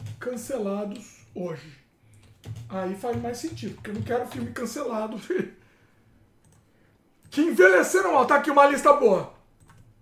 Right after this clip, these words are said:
Sete filmes que envelheceram mal hoje seriam cancelados. Vamos lá. Deve ter muita coisa.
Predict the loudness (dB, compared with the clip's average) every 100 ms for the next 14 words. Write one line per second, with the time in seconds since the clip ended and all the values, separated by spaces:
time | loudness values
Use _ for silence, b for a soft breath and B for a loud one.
0 | _ _ _ _ 2 4 6 4 0 -2
1 | -2 -4 0 2 2 2 0 0 4 6
2 | 4 0 -8 -8 -6 -6 -4 -4 -6 -12
3 | -20 _ b b b -2 0 2 2 0
4 | -8 b b b -8 -8 -4 -4 -2 -4
5 | -6 -4 -4 -6